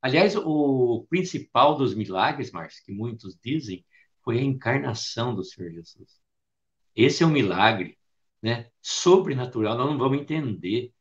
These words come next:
esse poder de Deus que ele tem, né? Cristo, não é, o seu Filho unigênito, né, fazendo-se carne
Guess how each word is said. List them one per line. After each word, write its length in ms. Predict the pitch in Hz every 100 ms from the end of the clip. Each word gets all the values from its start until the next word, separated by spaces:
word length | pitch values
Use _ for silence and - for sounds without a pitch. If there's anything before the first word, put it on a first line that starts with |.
| _ _
esse 260 | 107 - -
poder 420 | 120 104 95 107
de 120 | 110
Deus 280 | 92 90 92
que 80 | -
ele 120 | 107
tem, 280 | - _ _
né? 140 | 95 110 _ _ _ _ _ _ _ _ _
Cristo, 680 | 104 117 123 - 156 139 _ _ _ _ _
não 80 | 104
é, 60 | 110
o 40 |
seu 180 | 110 110
Filho 520 | 95 - 101 117 139
unigênito, 640 | 117 104 - 90 117 127 123
né, 120 | 139 _ _ _ _
fazendo-se 680 | - 110 - 101 110 - -
carne 560 | - 90 90 101 104 -